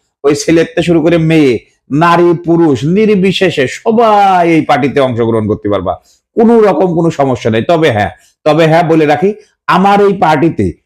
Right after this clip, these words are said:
কোনো রকম চক্রান্ত থাকবে না, কোনো রকম চক্রান্তকারীর আমার কোনো স্থান নেই, আমি কোনো স্থান চক্রান্তকারীর দেব না। মনে করো এই পার্টির মধ্যে কোনো ঠেলা,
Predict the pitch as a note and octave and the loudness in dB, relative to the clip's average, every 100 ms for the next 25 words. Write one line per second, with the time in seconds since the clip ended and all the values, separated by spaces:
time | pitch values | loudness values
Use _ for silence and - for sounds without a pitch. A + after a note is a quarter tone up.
0 | _ - F#3+ G3 F3 G3 F3 D#3 C#3 B2 | _ -2 0 2 0 0 0 0 0 0
1 | G#2+ A2+ - G#2+ F2+ - _ _ - G3+ | 0 -4 -4 -4 -6 -8 _ _ -2 0
2 | A3 G#3+ G#3+ G3+ - G3 - G3 F#3+ F#3 | 2 2 0 -2 0 -2 0 -2 0 0
3 | F#3 F#3 G3+ E3+ F3+ G#3+ F3+ F3+ D3 - | 0 2 2 0 0 0 0 -2 -2 -4
4 | F3 F3+ G3 D#3+ E3 D#3 D#3 C3+ E3+ F3 | -4 -2 -2 0 -2 -2 -2 -2 -2 0
5 | B2 - C3+ C3 B2 B2 G#2 F#2+ F2 D#2+ | -2 0 0 2 2 2 0 0 -2 -6
6 | _ _ _ - E3+ F3+ F3+ F#3 F3 E3 | _ _ _ -4 0 2 2 2 2 2
7 | D#3+ D#3+ F3+ E3 D#3 E3 E3 - F3+ E3+ | 0 2 0 0 -2 -2 -4 -2 0 2